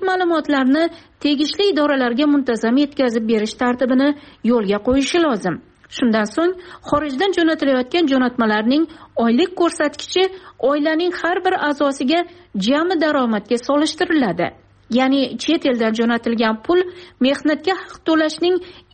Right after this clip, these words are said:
eng kam miqdorining nol u yuzdan besh yuz yigirma yetti barobaridan ko'p bo'lsa, bunday oilalarga ijtimoiy nafaqalar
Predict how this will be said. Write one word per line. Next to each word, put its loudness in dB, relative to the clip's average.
eng 0
kam 0
miqdorining 2
nol 4
u 4
yuzdan 0
besh 0
yuz 0
yigirma 2
yetti -4
barobaridan 0
ko'p 0
bo'lsa, 0
bunday 2
oilalarga 0
ijtimoiy 2
nafaqalar 0